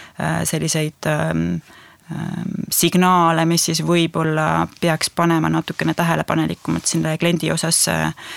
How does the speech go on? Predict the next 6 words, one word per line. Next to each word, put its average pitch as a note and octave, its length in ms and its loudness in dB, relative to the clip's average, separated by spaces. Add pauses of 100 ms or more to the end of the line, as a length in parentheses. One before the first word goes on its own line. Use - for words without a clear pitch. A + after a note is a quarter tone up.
(320)
ähm, D#3+ 1300 -2
erinevaid D#3+ 460 0
otsuseid E3 420 -2
tegema. E3 400 2 (480)
Et, D#3+ 560 -4
ähm, D#3 480 0